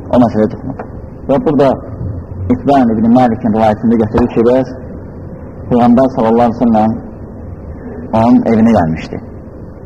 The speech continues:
İtban ibn Malik radiyallahu anh. Peyğəmbər sallallahu aleyhi ve sellem dedi ki ona,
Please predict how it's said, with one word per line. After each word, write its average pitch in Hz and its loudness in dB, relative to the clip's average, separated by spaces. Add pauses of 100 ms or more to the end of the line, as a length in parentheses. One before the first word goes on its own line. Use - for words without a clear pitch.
İtban 117 2
ibn 101 2
Malik 101 0 (720)
radiyallahu 101 4
anh. 82 -6 (2000)
Peyğəmbər 139 4
sallallahu 131 0
aleyhi 123 2
ve - -8
sellem 117 0
dedi 123 -4
ki 127 -2
ona, 123 4